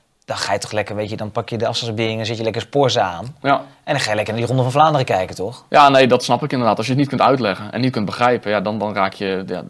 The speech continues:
Speaker 2: dan, dan voedt irritatie, frustratie. Ja, ja,
Speaker 1: Dus
Speaker 2: ja.
Speaker 1: conclusie is, volgende keer Danny Makkely in dat var-centrum, gewoon lekker, eh, Ronde van Vlaanderen kijken.
Speaker 2: Ja, toch kunt.
Speaker 1: Ja, wel,
Speaker 2: Ja, ja,
Speaker 1: ja.
Speaker 2: kan wel.
Speaker 1: Nou,
Speaker 2: Prima.
Speaker 1: zijn we dat, eh, eens.
Speaker 2: Ja, ja, ja.
Speaker 1: Gaan we naar de laatste stelling van vandaag.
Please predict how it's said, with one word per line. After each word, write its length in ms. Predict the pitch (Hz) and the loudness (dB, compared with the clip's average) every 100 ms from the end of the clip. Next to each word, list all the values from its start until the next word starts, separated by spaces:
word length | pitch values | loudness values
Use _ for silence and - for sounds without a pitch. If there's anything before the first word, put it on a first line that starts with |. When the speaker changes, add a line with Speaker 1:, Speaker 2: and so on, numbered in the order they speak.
| - | -16
Speaker 2:
dan, 380 | - 123 131 120 | -6 -2 0 0
dan 160 | 127 127 | 0 0
voedt 240 | - 135 | -2 -6
irritatie, 540 | 110 110 107 120 117 - | -6 -6 -4 -4 -4 -12
frustratie. 580 | 117 - 143 131 - 120 | -12 -10 -10 -10 -16 -16
Ja, 180 | 139 127 220 117 | -16 -16 -16 -10
ja, 40 | 117 | -4
Speaker 1:
Dus 160 | 135 | -2
Speaker 2:
ja. 60 | - | -2
Speaker 1:
conclusie 480 | 139 147 135 123 131 | 0 2 2 2 2
is, 240 | 127 - 127 | 0 -4 -6
volgende 320 | - 147 123 | -4 -2 0
keer 140 | 139 | 2
Danny 160 | 131 135 | 4 4
Makkely 460 | 131 131 127 127 127 | 4 4 4 4 2
in 140 | 131 | 0
dat 140 | 120 | 0
var-centrum, 640 | - 131 127 127 120 127 120 | 4 4 4 2 0 -2 -2
gewoon 200 | - 127 | 0 2
lekker, 480 | 135 131 131 127 127 | 2 4 4 4 0
eh, 300 | 123 123 120 117 | -2 2 2 2
Ronde 160 | 127 | 0
van 100 | 107 | -2
Vlaanderen 320 | 104 90 95 101 | -4 -6 -6 -10
kijken. 300 | 90 92 - _ _ | -12 -12 -20 _ _
Speaker 2:
Ja, 380 | 147 139 107 92 | 4 6 6 2
toch 180 | - - | -6 -16
kunt. 220 | - - - - - | -18 -20 -20 -20 -10
Speaker 1:
Ja, 160 | 95 | -8
wel, 140 | 95 92 | -6 -8
Speaker 2:
Ja, 120 | - | -10
ja, 140 | 101 - - | -14 -12 -10
Speaker 1:
ja. 60 | |
Speaker 2:
kan 140 | 90 80 | -10 -10
wel. 0 | |
Speaker 1:
Nou, 140 | 82 - - | -14 -18 -14
Speaker 2:
Prima. 160 | - | -10
Speaker 1:
zijn 140 | 107 98 | -8 -8
we 60 | |
dat, 180 | 95 - | -12 -12
eh, 160 | 95 95 | -10 -8
eens. 120 | 107 | -8
Speaker 2:
Ja, 60 | - - | -10 -10
ja, 60 | - - - | -10 -10 -4
ja. 60 | |
Speaker 1:
Gaan 140 | - 262 | 8 8
we 60 | |
naar 100 | 294 | 10
de 60 | 269 | 8
laatste 240 | 277 285 | 8 6
stelling 240 | - 339 240 | 6 6 8
van 80 | 214 | 8
vandaag. 420 | 180 202 262 | 8 8 6